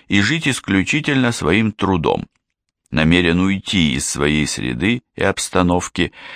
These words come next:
потому что считаю ее пошлой, затягивающей и вредной». Примечание. Сравните. «Я отрекся от жизни нашего круга,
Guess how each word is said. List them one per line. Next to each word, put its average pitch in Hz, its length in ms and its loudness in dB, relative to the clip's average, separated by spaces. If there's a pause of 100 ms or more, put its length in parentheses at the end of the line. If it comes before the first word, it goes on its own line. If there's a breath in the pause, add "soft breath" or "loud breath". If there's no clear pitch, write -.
потому 120 280 2
что - 180 -2
считаю 104 560 0
ее 87 220 0
пошлой, 120 680 -2
затягивающей 95 1300 -2
и 82 100 0
вредной». 65 720 -2 (800)
Примечание. 52 840 0 (640)
Сравните. 107 720 0 (880 loud breath)
«Я 131 300 2
отрекся 127 580 0
от 95 80 0
жизни 101 380 0
нашего 82 500 0
круга, 80 540 -4